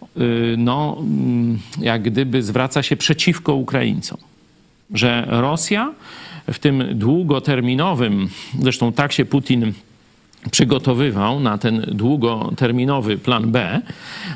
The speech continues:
e, i on tu ma mocne atuty. Zobaczcie, że pieniądze płyną, e, za ropę i gaz, e, bez ograniczeń do, e, Rosji. Tam się mówi, że koszt wojny do tej pory, e, który Rosja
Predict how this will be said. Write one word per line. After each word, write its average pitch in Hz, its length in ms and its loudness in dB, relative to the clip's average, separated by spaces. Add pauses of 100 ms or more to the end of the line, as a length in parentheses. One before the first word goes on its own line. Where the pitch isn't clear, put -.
e, 110 200 0
i 135 140 2
on 165 280 2
tu 151 180 0
ma 147 140 0
mocne 139 520 0
atuty. 131 420 0 (600)
Zobaczcie, 131 380 2
że 127 120 0
pieniądze 143 600 2
płyną, 117 600 0 (340)
e, 90 180 -4
za 101 360 0
ropę 117 360 0
i 101 80 -2
gaz, 104 440 0
e, - 40 -6 (220)
bez 127 280 2
ograniczeń 113 680 0 (580)
do, 98 320 -2 (480)
e, 110 40 0
Rosji. 110 440 -2 (1080)
Tam 127 180 2
się 139 120 2
mówi, 156 240 2
że 123 160 2
koszt 175 380 2
wojny 135 520 2
do 143 120 2
tej 135 200 2
pory, 127 440 0 (360)
e, 117 120 2
który 123 320 0
Rosja 123 560 0